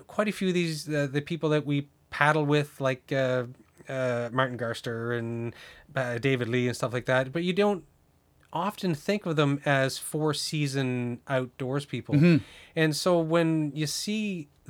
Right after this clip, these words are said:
Speaker 1: the extent that all of these people are spending their four seasons, it's like,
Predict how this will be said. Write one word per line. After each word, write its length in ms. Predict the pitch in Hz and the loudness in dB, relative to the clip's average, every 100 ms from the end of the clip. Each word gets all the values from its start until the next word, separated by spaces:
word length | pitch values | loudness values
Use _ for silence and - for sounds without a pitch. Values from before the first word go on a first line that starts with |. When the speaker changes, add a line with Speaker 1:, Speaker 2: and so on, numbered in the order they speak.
| - | -4
Speaker 1:
the 180 | 143 139 | 0 0
extent 640 | - - - 175 254 269 - - | -2 -4 -2 0 2 0 -6 -2
that 280 | 139 127 - _ _ | 0 0 -4 _ _
all 200 | - 196 | 0 2
of 80 | 190 | 2
these 180 | 170 143 | 0 -4
people 420 | - 190 160 143 | -6 -4 -4 -2
are 320 | 135 123 123 123 | 0 0 0 -6
spending 480 | - - 170 160 | -6 -2 0 2
their 120 | 135 123 | 0 -2
four 320 | - 165 143 | -4 -2 -2
seasons, 500 | - 165 196 135 120 | -2 -4 -2 -2 -2
it's 160 | 135 | -4
like, 200 | 151 143 | -2 -2